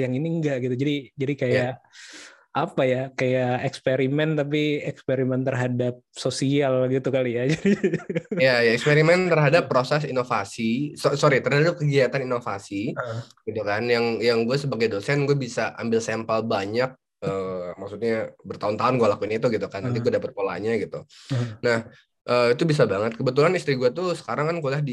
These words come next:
Speaker 2: Inggris, eh, bidang
Speaker 1: Hmm.
Speaker 2: pendidikan. Dan, eh, dia tertarik banget sama namanya project based learning gitu.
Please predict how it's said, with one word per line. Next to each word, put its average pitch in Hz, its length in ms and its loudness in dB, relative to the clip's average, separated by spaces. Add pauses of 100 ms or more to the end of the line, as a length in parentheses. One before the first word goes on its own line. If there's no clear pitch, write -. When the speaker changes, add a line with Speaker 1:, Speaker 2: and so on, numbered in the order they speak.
Speaker 2:
Inggris, 127 440 -6
eh, 107 80 -6
bidang 107 200 0
Speaker 1:
Hmm. 110 40 -6
Speaker 2:
pendidikan. 98 420 -4 (140)
Dan, 107 540 -4
eh, 107 380 2
dia 131 380 0
tertarik 107 340 -6
banget 120 200 -2
sama 113 200 -2
namanya 110 280 -2
project 104 320 -10
based 101 180 -10
learning 101 380 -6
gitu. 87 160 -12